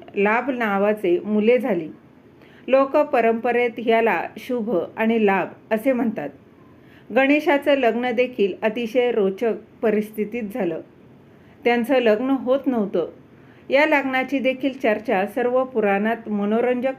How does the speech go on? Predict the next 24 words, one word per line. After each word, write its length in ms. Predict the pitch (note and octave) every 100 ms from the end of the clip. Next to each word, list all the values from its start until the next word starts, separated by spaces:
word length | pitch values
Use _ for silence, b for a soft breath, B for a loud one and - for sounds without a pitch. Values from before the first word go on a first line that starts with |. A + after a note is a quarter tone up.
| -
पद्धतीने 520 | F3+ G#3+ G#3 G#3+ A3+
मिळते. 520 | A3 E3+ F3 D#3 - - - - - B B B
श्री 160 | C#4 D4+
गणेशाच्या 640 | C4 G#3+ B3 C4 A#3+ C4
विवाहासंबंधी 1200 | B3+ A3 G3+ G#3 G#3+ C#4 C#4+ A#3 A3+ A#3 G3+ E3 -
मुख्यतः 640 | A3 A3 D4 C4+ B3+ B3+
दोन 320 | B3 G3 B3+ C#4
कथा 300 | B3 A#3+ B3+
प्रचलित 520 | - F#3 G3+ F3+ F#3+
आहे. 280 | G3+ G#3+ D#3+ - - B B B B -
यातील 420 | A3 G#3+ B3 B3 -
एका 500 | A#3 B3+ - B3+ B3+
कथेत 460 | B3+ A3+ A3 G3+ D#3 - - -
तुळशीचं 680 | A#3+ A3+ B3 A3 B3 A#3+ G#3
वर्णन 440 | G#3+ G3 A3 C4+
आहे 320 | A#3 G3+ F3+ - - B B
आणि 220 | - G3
त्यासोबत 720 | G#3+ A3 G3+ G#3 A#3 G3+ E3+ -
गणपतीला 720 | G#3 G3 G#3 G#3+ A3+ A3+ A3+ A#3
तुळस 500 | A3+ A3 G#3 A3+ A3
का 260 | B3+ C#4
अर्पण 300 | D4+ D4 B3+
केली 320 | A#3 A3+ G#3
जात 220 | G#3+ G3+